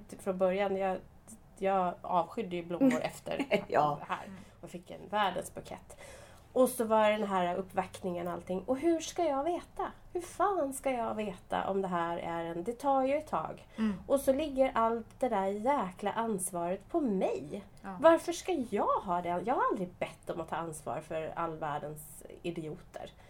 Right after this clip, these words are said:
Speaker 1: Och, och hade han då varit en idiot, då hade det också varit mitt fel. Jag förstår inte den logiken riktigt. Och jag vägrar ta på mig den. Och jag vägrar att fler ska ta på sig den.
Speaker 3: Verkligen.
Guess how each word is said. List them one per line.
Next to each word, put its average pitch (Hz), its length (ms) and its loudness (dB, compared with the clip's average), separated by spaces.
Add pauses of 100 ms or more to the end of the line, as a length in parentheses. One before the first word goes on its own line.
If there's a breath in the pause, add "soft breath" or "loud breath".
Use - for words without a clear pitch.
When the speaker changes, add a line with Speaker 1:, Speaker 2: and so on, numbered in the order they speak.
(400 loud breath)
Speaker 1:
Och, - 360 -2
och 254 140 4
hade 240 320 4
han 285 320 4
då 196 140 2
varit 185 540 0 (920 soft breath)
en 330 120 10
idiot, - 540 0 (260)
då 220 80 2
hade 359 260 8
det 226 160 4
också 190 240 -4
varit 190 220 0
mitt 185 200 -4
fel. 247 280 0
Jag 254 120 0
förstår 302 460 -2
inte 254 260 -2
den 247 200 -4
logiken 262 500 -4
riktigt. - 320 -8
Och 240 100 0
jag 233 100 2
vägrar 226 460 2
ta 233 100 -4
på 302 260 -2
mig 202 160 -2
den. 180 140 -2
Och 196 80 0
jag 202 100 -2
vägrar 214 500 0
att 190 100 -6
fler 226 380 -2
ska 277 300 -2
ta - 120 -12
på - 200 -10
sig - 160 -10
den. - 180 -12
Speaker 3:
Verkligen. 190 380 -10